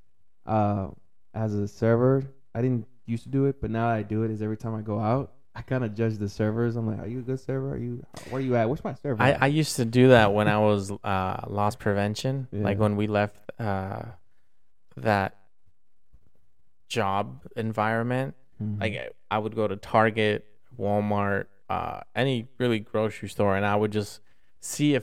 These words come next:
Speaker 2: I can find the loss prevention person before, uh, they could
Speaker 1: Yeah.
Speaker 2: find me. And usually I would find them first.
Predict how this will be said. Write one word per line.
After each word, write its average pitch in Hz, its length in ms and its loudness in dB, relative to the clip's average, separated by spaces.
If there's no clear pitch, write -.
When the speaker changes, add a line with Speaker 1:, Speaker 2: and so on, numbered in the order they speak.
Speaker 2:
I 117 140 2
can 113 180 -4
find 107 320 0
the 104 80 -6
loss 101 240 -2
prevention 101 560 -4
person 101 460 -6
before, 101 540 -6
uh, 90 420 -4
they 98 160 0
could 98 180 -8
Speaker 1:
Yeah. 95 60 -4
Speaker 2:
find 98 240 0
me. 95 220 -4
And 98 180 -4
usually 143 400 2
I 110 80 6
would 107 140 4
find 101 320 0
them 104 100 -4
first. 104 480 -4